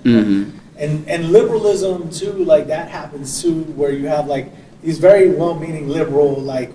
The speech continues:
Speaker 2: woke white people wanting to do the right thing
Speaker 1: Mm-hmm.
Speaker 2: and wanting to have diversity, but it's like, there, you have people of color and, and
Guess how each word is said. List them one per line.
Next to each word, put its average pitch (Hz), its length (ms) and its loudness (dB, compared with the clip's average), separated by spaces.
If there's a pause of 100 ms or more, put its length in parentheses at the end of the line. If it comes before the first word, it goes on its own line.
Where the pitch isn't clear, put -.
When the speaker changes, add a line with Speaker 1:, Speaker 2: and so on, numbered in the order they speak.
Speaker 2:
woke 135 300 -10 (840)
white 151 280 -4
people 127 540 -12 (320)
wanting 156 400 0
to 143 80 -4
do 127 180 -4
the 120 80 -6
right 113 260 -4
thing - 300 -20 (160)
Speaker 1:
Mm-hmm. 104 300 2
Speaker 2:
and 127 200 -2
wanting 131 360 0
to 147 120 -10
have 131 260 -6
diversity, 123 560 -8
but 139 140 -2
it's 147 160 -4
like, 147 260 0 (340)
there, 160 240 2 (680)
you 156 120 -8
have 156 380 2 (480)
people 156 300 -4
of 143 120 -10
color 160 440 -2
and, - 360 -10
and 123 120 -16